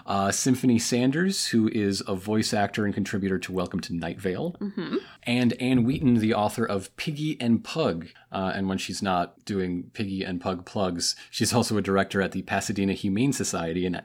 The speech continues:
Speaker 1: S P C A. So she
Speaker 2: Mm.
Speaker 1: knows her piggies and pugs.
Speaker 2: Yeah.
Speaker 1: Also, yes, this, this Anne Wheaton is the wife of Wil Wheaton.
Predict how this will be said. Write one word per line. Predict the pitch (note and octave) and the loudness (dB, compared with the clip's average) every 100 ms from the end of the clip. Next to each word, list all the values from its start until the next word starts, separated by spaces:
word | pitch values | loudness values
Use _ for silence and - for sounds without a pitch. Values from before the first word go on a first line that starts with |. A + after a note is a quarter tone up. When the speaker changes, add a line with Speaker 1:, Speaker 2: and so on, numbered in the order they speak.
| _ | _
Speaker 1:
S | G2 - | -10 -6
P | - | -4
C | G2+ A2 | -2 0
A. | C3 - - _ _ - - - | 0 0 -6 _ _ -20 -20 -8
So | - B3+ | 2 6
she | F4+ | 8
Speaker 2:
Mm. | |
Speaker 1:
knows | G#3+ E3+ | 8 6
her | C3 | 2
piggies | - F2+ F2+ | 0 0 2
and | F2+ | 0
pugs. | E2+ E2+ F2 - - - C#5+ | 0 -2 -2 -2 -4 -12 -6
Speaker 2:
Yeah. | C5+ - - _ | -6 -6 -12 _
Speaker 1:
Also, | - B2 B2+ | 2 4 4
yes, | G#2+ F#2 - - | 4 2 0 -6
this, | - A2 G#2 | -4 -2 0
this | - A2+ C3 B2 | -4 4 6 6
Anne | A#2+ A2 | 4 4
Wheaton | G#2 A#2 G#2 | 4 4 2
is | G2+ A2 G2 | 2 2 2
the | G2+ | 2
wife | F#2+ G2 F#2 | 4 2 2
of | F#2+ F2 | -4 -2
Wil | F#2 F2+ | -2 -2
Wheaton. | F2 E2 E2+ | -2 -4 -8